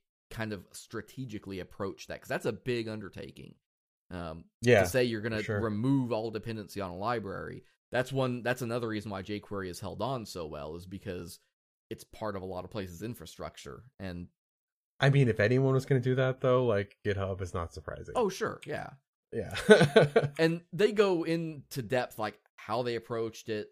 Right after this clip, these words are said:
Speaker 1: why they did it, um, what value they're getting out of it. And a lot of it comes back to some of the stuff we've talked about, things like, you know,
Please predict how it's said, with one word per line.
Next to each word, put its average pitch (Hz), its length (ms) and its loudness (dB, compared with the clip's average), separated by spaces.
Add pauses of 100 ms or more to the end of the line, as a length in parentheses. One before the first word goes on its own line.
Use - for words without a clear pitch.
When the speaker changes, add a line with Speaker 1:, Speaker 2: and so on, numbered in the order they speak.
(120)
Speaker 1:
why 104 300 -2
they 117 180 -2
did 110 280 -2
it, 107 300 -6
um, 95 280 -10
what 117 200 -6
value 113 420 -4
they're 107 120 -6
getting 104 260 -4
out 107 140 -2
of 107 80 -4
it. 110 60 -4
And 98 100 -12
a 107 40 -8
lot 104 180 -2
of 139 60 -4
it 160 80 -12
comes 113 200 -10
back 110 220 -6
to - 60 -18
some 113 160 -12
of 110 40 -12
the 107 60 -12
stuff 107 200 -10
we've 107 140 -14
talked 98 300 -10
about, 95 300 -6 (580)
things 107 180 -4
like, 98 160 -12 (160)
you 117 100 -10
know, 85 160 -8